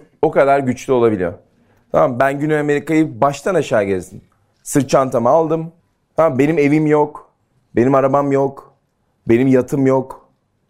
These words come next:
Yelkendim yok. Yazlığım yok. Cebime giren bütün parayı ben yüz bin dolar harcadım Güney Amerika gezisinde.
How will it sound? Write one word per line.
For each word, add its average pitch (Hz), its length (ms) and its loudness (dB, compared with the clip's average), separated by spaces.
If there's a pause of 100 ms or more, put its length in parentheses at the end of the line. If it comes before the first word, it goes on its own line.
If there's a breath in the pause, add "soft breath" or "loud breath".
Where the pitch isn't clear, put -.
(100)
Yelkendim 131 680 0
yok. 131 360 -2 (640)
Yazlığım 131 600 2
yok. 131 360 -2 (440)
Cebime 135 320 2
giren 156 360 0
bütün 185 300 -2
parayı 160 280 2
ben 156 120 2
yüz 160 340 -4
bin 160 260 2
dolar 147 240 0
harcadım 110 540 -2
Güney 110 240 0
Amerika 101 320 -4
gezisinde. 98 420 -6